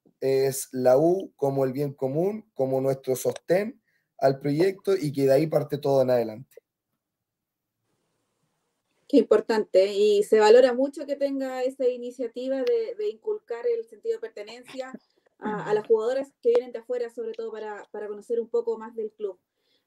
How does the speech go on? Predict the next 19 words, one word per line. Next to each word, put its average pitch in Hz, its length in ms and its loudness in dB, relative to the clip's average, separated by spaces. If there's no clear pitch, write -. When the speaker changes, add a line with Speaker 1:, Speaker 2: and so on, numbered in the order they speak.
Speaker 2:
Profe, 285 380 -2
hay 294 200 -8
una 320 180 -8
meta 294 440 -8
este 254 260 -4
año 247 240 -8
que 233 340 2
me 226 60 -14
imagino 233 320 -8
que 240 80 -2
sin 233 160 -8
duda 247 140 0
es 233 60 -8
muy 269 140 -6
importante 269 400 -6
para 233 160 -6
ustedes, 233 380 -10
como 220 220 -14
es 220 80 -20